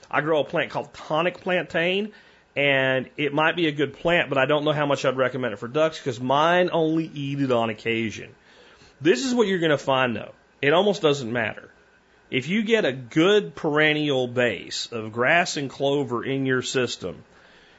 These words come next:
and you're pushing ducks through that system, they are going to literally be gardeners that are going to cause things to start germinating that you don't even know are there.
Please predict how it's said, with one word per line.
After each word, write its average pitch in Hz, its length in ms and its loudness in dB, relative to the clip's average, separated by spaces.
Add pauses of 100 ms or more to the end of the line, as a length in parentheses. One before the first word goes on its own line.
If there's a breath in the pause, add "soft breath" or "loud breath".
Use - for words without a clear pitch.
and 120 300 0
you're 170 200 4
pushing 156 580 0
ducks 135 340 2
through 143 160 2
that 117 280 2
system, 110 680 -2 (460 loud breath)
they 156 200 0
are 220 140 0
going 170 380 0
to 135 140 -4
literally 151 840 0
be 127 180 -6
gardeners 127 960 -2
that 131 180 0
are 131 120 4
going 160 340 2
to 147 60 -4
cause 160 540 2
things 123 480 -2
to 117 120 -10
start 156 480 0
germinating 135 640 2
that 113 100 -6
you 139 120 -2
don't 135 180 4
even 117 200 0
know 113 180 2
are 101 100 -2
there. 95 360 -8